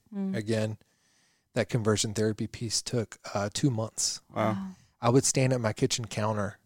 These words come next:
Speaker 2: and I'd have to stand up to write 'cause I couldn't sit down, and my hands would start shaking
Speaker 1: Mm.
Speaker 2: when I would write out the things that they said and did.
Speaker 1: Yeah.
Speaker 2: But it really is, um,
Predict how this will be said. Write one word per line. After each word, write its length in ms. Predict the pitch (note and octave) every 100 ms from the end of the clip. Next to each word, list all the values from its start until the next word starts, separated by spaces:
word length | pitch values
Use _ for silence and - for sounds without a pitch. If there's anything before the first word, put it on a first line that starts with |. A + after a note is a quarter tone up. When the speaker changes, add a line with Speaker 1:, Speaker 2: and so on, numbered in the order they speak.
| _ _
Speaker 2:
and 80 | A#2
I'd 80 | A2+
have 140 | A#2+
to 100 | G#2+
stand 300 | - A#2 A2+
up 80 | -
to 100 | A#2
write 200 | G#2 G2+
'cause 140 | A2+ G#2+
I 60 |
couldn't 220 | - A#2
sit 140 | - A2+
down, 240 | A#2+ G#2+
and 100 | A2+
my 100 | G#2
hands 300 | - B2 A#2
would 100 | G#2+
start 180 | - A#2
shaking 520 | - B2 A2 - A2+ - G#3
Speaker 1:
Mm. 320 | G3 F#3+ G3 - A#2+ A2
Speaker 2:
when 140 | A#2+
I 20 | A2+
would 160 | G#2
write 300 | G2+ A2 A2 A2+
out 200 | G#2 A#2+
the 80 |
things 320 | - B2 A#2+ G#2
that 100 | -
they 140 | G#2
said 280 | - A#2 A2
and 140 | G#2+
did. 300 | A2+ A2 A2+ _ _ _ -
Speaker 1:
Yeah. 260 | - D3+ - -
Speaker 2:
But 100 | C#3
it 80 | C#3
really 460 | B2+ C3+ D3+ C#3 B2+
is, 340 | B2+ B2 G#2+
um, 440 | A2+ A2 G#2+ G2